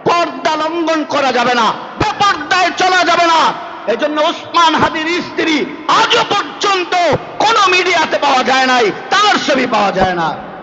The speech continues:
আর আমাদের স্ত্রীরা তো মার্কেট দখলে সমান অধিকারের নামে স্লোগান দেয়, ঠিক না ভাই? তারা সমান অধিকার চায়, অধিকারের নামে স্লোগান দেয়।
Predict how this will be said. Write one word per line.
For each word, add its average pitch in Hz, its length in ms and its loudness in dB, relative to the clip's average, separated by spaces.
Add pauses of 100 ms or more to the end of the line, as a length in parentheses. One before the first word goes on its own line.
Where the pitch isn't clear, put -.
আর 180 140 -2
আমাদের 254 420 2 (120)
স্ত্রীরা 233 480 -4
তো 269 240 -2 (240)
মার্কেট 247 460 0 (100)
দখলে 151 360 -4 (240)
সমান 277 680 2
অধিকারের 269 600 -2
নামে 226 300 0
স্লোগান 220 680 0
দেয়, 165 240 -2 (220)
ঠিক 214 180 -4
না 180 160 0
ভাই? 151 140 -6 (1000)
তারা 311 180 0
সমান 349 400 -2
অধিকার 349 420 0 (140)
চায়, 294 300 2
অধিকারের 302 460 0
নামে 269 220 0
স্লোগান 160 580 -2
দেয়। 107 160 -2